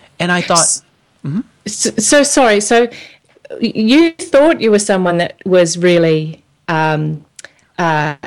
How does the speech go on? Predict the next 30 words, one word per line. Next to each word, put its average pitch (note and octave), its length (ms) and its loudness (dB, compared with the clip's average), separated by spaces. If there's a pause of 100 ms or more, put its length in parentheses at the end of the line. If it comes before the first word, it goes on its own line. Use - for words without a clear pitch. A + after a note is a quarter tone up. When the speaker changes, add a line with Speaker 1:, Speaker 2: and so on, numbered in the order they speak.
(220)
Speaker 2:
go-getting F3 640 2
and, D#3+ 240 -6
and, E3 460 -4
and E3 340 -4
going F3+ 160 0
to E3+ 120 0
achieve F3+ 340 0
everything F3 340 0
you E3 140 2
wanted. F#3+ 440 -2 (280)
And G3+ 120 2
yet G#3 140 2
you A#3+ 160 2
put B3 220 2
a G#3 80 4
price G3 360 -2
on F#3 140 0
there F3+ 160 2
that F3 100 0
was - 140 -4
sixty G#3+ 300 -4
dollars F3 280 2
and E3 160 2
they F3+ 140 2
offered F#3 320 -2
you F#3+ 80 0
seven F3+ 300 -2
and F#3 60 0
a F3 40 -2
half F3 380 -4